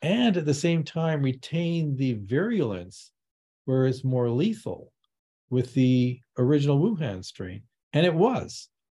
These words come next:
when they utilized these in animal studies. So you can do that in an academic lab at a university.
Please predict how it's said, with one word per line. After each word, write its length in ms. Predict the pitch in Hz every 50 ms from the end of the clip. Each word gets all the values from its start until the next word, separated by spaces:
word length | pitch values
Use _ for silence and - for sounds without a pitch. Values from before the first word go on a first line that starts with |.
| _ _
when 120 | 139 131 131
they 300 | 131 131 127 127 123 120
utilized 680 | 135 127 127 151 151 151 139 131 123 120 117 113 107 110
these 240 | 113 110 110 104
in 120 | 110 110 113
animal 400 | 110 113 113 113 113 107 104 101
studies. 520 | - - - 147 175 185 120 113 - -
So 360 | - - 135 127 127 123 120 - - _ _ _ _ _ _ _ _ _ _ _ _ _ _ _ _ _ _
you 160 | 139 151 208
can 140 | 202 233 208
do 140 | 190 208 196 170
that 340 | 180 180 180 185 175 -
in 80 | 147 135
an 120 | 135 131 131
academic 680 | 143 160 165 - - 123 117 139 143 139 123 - -
lab 500 | 107 107 127 165 208 160 101 98 107 - _ _ _ _ _ _ _ _ _ _ _ _ _ _ _ _ _
at 80 | - 123
a 40 | 127
university. 760 | 139 143 147 123 139 175 202 - - - - 90 - -